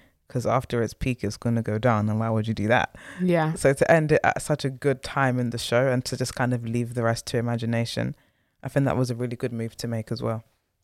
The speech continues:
Speaker 2: I think a lot of shows are, are taking a leaf out of that book and trying to end on a high. Same with This Is Us. I think that's their last season.
Speaker 1: Yeah, is it on now?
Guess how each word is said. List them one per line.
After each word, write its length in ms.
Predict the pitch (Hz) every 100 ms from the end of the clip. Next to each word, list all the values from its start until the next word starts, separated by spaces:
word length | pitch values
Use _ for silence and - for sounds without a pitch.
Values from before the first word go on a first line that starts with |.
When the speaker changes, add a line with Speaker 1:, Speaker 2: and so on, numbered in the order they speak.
| _ -
Speaker 2:
I 80 | 196
think 180 | 294 277
a 80 |
lot 160 | 208 185
of 80 | 160
shows 300 | 170 160 156
are, 160 | 143 -
are 80 | 147
taking 300 | 165 156 151
a 60 |
leaf 200 | 147 147
out 120 | 139 139
of 60 |
that 160 | 135 131
book 160 | 143
and 120 | 139 139
trying 180 | 143
to 120 | 143 139
end 160 | 143
on 100 | 135
a 60 | 139
high. 200 | 147 139
Same 280 | - 156 151
with 120 | 151
This 180 | 151 147
Is 120 | 139
Us. 160 | 139 160
I 60 |
think 160 | 147 139
that's 120 | -
their 160 | - 139
last 260 | 135 139 -
season. 440 | 143 143 151 220
Speaker 1:
Yeah, 180 | 160 156
is 160 | 156 175
it 80 |
on 120 | 294 240
now? 220 | 151